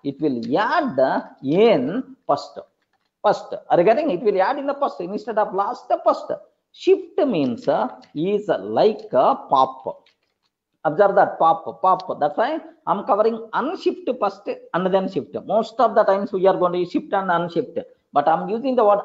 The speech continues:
unshift. Unshift is like push operation. Shift is like a pop operation. Okay, like, you people should aware, sir. You can add, uh, at the beginning or you can add at the last. Okay, now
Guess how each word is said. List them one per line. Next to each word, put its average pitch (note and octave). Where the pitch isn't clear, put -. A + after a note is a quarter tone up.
unshift. -
Unshift C4
is G3+
like E3+
push D#3+
operation. C#3
Shift -
is G3+
like E3
a G#3+
pop -
operation. C3+
Okay, G3
like, E3
you C#3+
people F#3
should E3+
aware, D3
sir. B2
You C#3+
can D#3+
add, G3+
uh, D#3+
at C#3
the D3
beginning G#3+
or G#3+
you G3+
can D#3
add E3
at -
the -
last. A#2+
Okay, A3+
now A#2